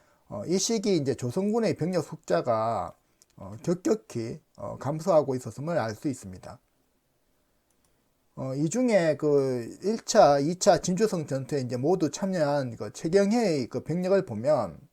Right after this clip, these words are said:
어, 일 차 때 그 전라우 의병장으로 참여했던 이제 병력이 이천이었던 것에 비해서, 어, 경상우병사로서, 어, 데리고 온 병력이 이제 오백에 불과했다는 점은, 어, 이런 상황을 이제 시사하고 있는 것으로 보입니다.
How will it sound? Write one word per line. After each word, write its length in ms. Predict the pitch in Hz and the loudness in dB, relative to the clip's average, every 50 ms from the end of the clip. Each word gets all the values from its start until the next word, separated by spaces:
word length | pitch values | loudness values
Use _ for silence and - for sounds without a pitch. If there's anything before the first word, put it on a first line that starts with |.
| _ _ _ _ _ _ _ _ _ _ _ _ _ _ _ | _ _ _ _ _ _ _ _ _ _ _ _ _ _ _
어, 140 | - 123 123 139 | -12 -10 0 2
일 140 | 180 233 | 2 2
차 300 | - - 254 247 247 - | 4 2 2 0 2 2
때 200 | - 190 175 156 | 4 6 6 6
그 180 | 139 139 127 113 | 6 2 0 -2
전라우 760 | - 127 127 151 185 196 180 156 165 196 208 208 196 175 - - - | -2 -2 4 8 8 10 10 8 6 6 4 2 0 -2 -4 -6 -2
의병장으로 640 | 147 160 180 175 214 208 202 175 175 151 147 139 131 | 0 0 2 2 0 2 2 2 4 4 4 2 0
참여했던 640 | 131 - 175 170 156 139 - - - 165 165 160 151 | 0 -2 -2 0 0 -2 -2 0 0 0 0 0 -2
이제 160 | 135 131 113 | -4 -4 -4
병력이 580 | - - 151 180 180 165 135 120 123 131 120 117 | -4 -4 -2 -2 0 0 0 0 0 0 0 -2
이천이었던 520 | 139 - - - 202 175 160 147 - 143 131 | -2 -4 -4 -4 -2 0 0 -2 -2 -4 -8
것에 200 | 131 127 139 131 | -6 -6 -6 -6
비해서, 720 | - - 202 - - - - 143 135 117 95 82 - - _ _ _ _ _ _ _ _ _ _ _ _ _ _ | -6 -6 -6 -6 -6 -2 0 2 2 2 0 -2 -6 -12 _ _ _ _ _ _ _ _ _ _ _ _ _ _
어, 140 | - 117 120 - - | -10 -8 -8 -6 -4
경상우병사로서, 1500 | 139 147 160 156 226 214 202 165 180 208 - 247 233 233 226 - 196 165 143 123 104 - 131 135 139 123 104 95 95 - - | -4 -4 0 2 2 2 4 2 2 2 2 2 2 2 2 2 4 4 4 2 0 -2 -2 0 0 0 0 -2 -4 -6 -10
어, 160 | - 113 117 | -10 -10 -6
데리고 420 | - 135 135 160 175 165 156 143 | -2 0 2 2 2 2 2 0
온 120 | 127 123 120 | 0 0 -4
병력이 520 | - 120 120 120 117 110 123 170 190 190 | -6 -8 -8 -6 -6 -4 -2 -2 -2 -2
이제 140 | 156 - - | -4 -6 -6
오백에 640 | 113 117 143 151 214 208 208 180 156 127 110 90 - - _ | -4 -2 4 8 8 8 8 6 4 4 2 0 -4 -6 _
불과했다는 600 | 135 135 143 156 147 139 - 143 135 135 131 127 | -4 -2 -2 -2 -2 -2 -4 -4 -6 -4 -6 -6
점은, 540 | - - 104 120 139 151 139 117 92 82 - - _ _ _ _ _ _ _ _ _ _ _ | -8 -8 -6 -2 0 0 0 0 -4 -8 -12 -18 _ _ _ _ _ _ _ _ _ _ _
어, 160 | - - 101 110 | -12 -10 -4 0
이런 260 | 147 180 208 220 220 | 2 4 4 4 4
상황을 600 | 208 214 160 147 135 127 117 113 123 131 139 - - | 0 0 0 0 0 -2 -2 -4 -4 -6 -8 -10 -10
이제 140 | - 208 | -10 -8
시사하고 460 | 196 - 202 196 196 175 151 143 143 127 | -4 -2 -2 0 0 0 0 0 0 -2
있는 140 | 110 113 | -2 -6
것으로 300 | 101 98 - - 165 165 | -10 -10 -6 -6 -6 -4
보입니다. 500 | - - 113 104 92 87 76 73 - - | -4 -4 -6 -6 -8 -10 -14 -14 -16 -18